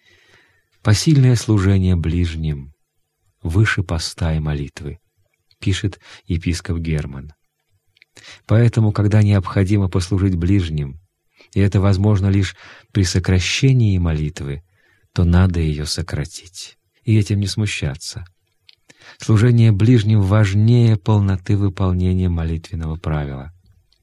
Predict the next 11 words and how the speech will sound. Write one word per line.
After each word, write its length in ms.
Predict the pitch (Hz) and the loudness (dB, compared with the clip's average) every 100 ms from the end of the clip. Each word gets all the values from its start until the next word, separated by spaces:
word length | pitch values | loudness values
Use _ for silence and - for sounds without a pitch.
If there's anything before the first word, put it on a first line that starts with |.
| _ - _ _ - - | _ -20 _ _ -20 -4
При 120 | 104 | 0
этом 220 | 107 113 | 0 0
старцы 460 | 101 - 120 113 104 | -4 -2 -2 -2 -6
считают, 760 | 90 - 90 90 80 73 - _ - - - - | -8 -8 -4 -2 -2 -4 -10 _ -20 -20 -20 -20
что 220 | - - | -8 -4
полнота 520 | 92 107 104 107 120 107 | 0 2 2 2 2 0
выполнения 720 | 104 104 104 104 107 101 98 | 0 0 0 0 0 0 0
молитвенного 720 | 95 98 92 - 92 92 90 | 0 0 -2 -4 -4 -2 -2
правила 680 | 87 113 127 113 87 78 78 _ _ _ - _ - | -2 0 2 2 0 -4 -6 _ _ _ -20 _ -4
более 540 | 95 120 120 110 107 | 2 4 6 4 4
важна 500 | 101 98 98 104 101 | 2 0 2 0 0